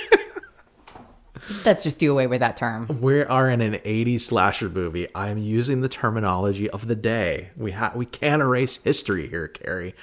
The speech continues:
Speaker 2: We gotta
Speaker 1: I'm
Speaker 2: use
Speaker 1: not
Speaker 2: the word
Speaker 1: talking about
Speaker 2: sluts.
Speaker 1: erasing history. Just
Speaker 2: Listen,
Speaker 1: word choice.
Speaker 2: there's sluts in this
Speaker 1: Word
Speaker 2: movie.
Speaker 1: choice.
Speaker 2: There's male sluts.
Speaker 1: Word choice.
Speaker 2: Male sluts are throughout. Male sluts are throughout. There are people that still identify as sluts. <laughs> So, okay.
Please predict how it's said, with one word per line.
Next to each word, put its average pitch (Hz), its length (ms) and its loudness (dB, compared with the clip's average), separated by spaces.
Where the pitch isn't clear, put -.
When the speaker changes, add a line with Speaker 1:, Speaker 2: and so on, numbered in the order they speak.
Speaker 2:
We - 80 -10
gotta 110 180 2
Speaker 1:
I'm 262 80 8
Speaker 2:
use 392 100 10
Speaker 1:
not 381 100 6
Speaker 2:
the - 80 4
word 277 40 8
Speaker 1:
talking 240 180 6
about 202 220 6
Speaker 2:
sluts. 175 180 2
Speaker 1:
erasing 160 400 4
history. 139 560 0
Just 143 100 4
Speaker 2:
Listen, 147 320 6
Speaker 1:
word 196 260 8
choice. 117 360 0
Speaker 2:
there's 101 200 2
sluts - 440 0
in 82 80 -4
this 90 200 -4
Speaker 1:
Word 170 420 8
Speaker 2:
movie. 156 120 -4
Speaker 1:
choice. 123 280 4
Speaker 2:
There's 110 220 4
male 107 340 4
sluts. 143 160 2
Speaker 1:
Word 160 540 8
choice. 120 400 -2
Speaker 2:
Male 98 280 -2
sluts 120 420 0
are 131 120 4
throughout. 131 600 0
Male 82 240 -4
sluts - 380 -4
are 104 80 -4
throughout. 92 760 -2
There 123 140 6
are 151 100 10
people 151 320 4
that 113 120 2
still 123 220 6
identify 120 600 4
as 87 120 0
sluts. - 520 2
<laughs> - 60 -10
So, - 260 6
okay. 147 640 6